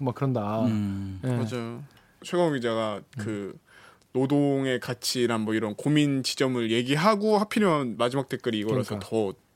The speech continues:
Speaker 3: 그렇네.
Speaker 1: 그렇습니다. 최강욱 기자 어떻게 오늘 해보셨는데 혹시 어떠셨는지?
Speaker 2: 아, 이런 이야기를 사실 할 만한
Speaker 1: 네.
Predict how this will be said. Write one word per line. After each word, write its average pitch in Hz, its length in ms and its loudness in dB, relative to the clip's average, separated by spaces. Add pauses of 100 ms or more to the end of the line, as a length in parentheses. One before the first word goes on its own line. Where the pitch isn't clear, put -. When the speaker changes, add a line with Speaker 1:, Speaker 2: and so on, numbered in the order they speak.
(240)
Speaker 3:
그렇네. - 260 -14 (200)
Speaker 1:
그렇습니다. - 500 -20 (720)
최강욱 277 220 2
기자 262 140 6
어떻게 240 220 2
오늘 220 340 4 (540)
해보셨는데 233 680 6 (260)
혹시 202 340 4 (680)
어떠셨는지? 180 600 2 (560)
Speaker 2:
아, 120 240 0
이런 160 280 4
이야기를 151 380 2
사실 160 280 -2
할 226 220 2
만한 156 720 4
Speaker 1:
네. 113 280 -4